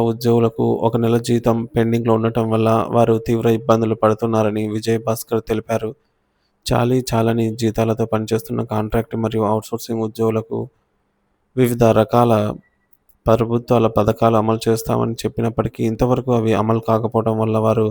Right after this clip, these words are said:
అనేక కష్టాలను ఎదుర్కొంటున్నారని ఆయన అన్నారు. ఈ ఉద్యోగులందరికీ సంక్షేమ పథకాలు అమలు చేసేలాగా ప్రభుత్వం తక్షణమే నిర్ణయం తీసుకోవాలని ఆయన ప్రభుత్వాన్ని కోరారు. ప్రభుత్వానికి ఏపీ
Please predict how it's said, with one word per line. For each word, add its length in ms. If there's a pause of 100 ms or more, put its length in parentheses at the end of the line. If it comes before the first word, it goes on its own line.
(500)
అనేక 280
కష్టాలను 560
ఎదుర్కొంటున్నారని 960 (100)
ఆయన 180
అన్నారు. 420 (600)
ఈ 80
ఉద్యోగులందరికీ 920 (640)
సంక్షేమ 460
పథకాలు 420
అమలు 260
చేసేలాగా 680
ప్రభుత్వం 560
తక్షణమే 440
నిర్ణయం 320
తీసుకోవాలని 640 (100)
ఆయన 220
ప్రభుత్వాన్ని 580
కోరారు. 440 (1200)
ప్రభుత్వానికి 680 (600)
ఏపీ 360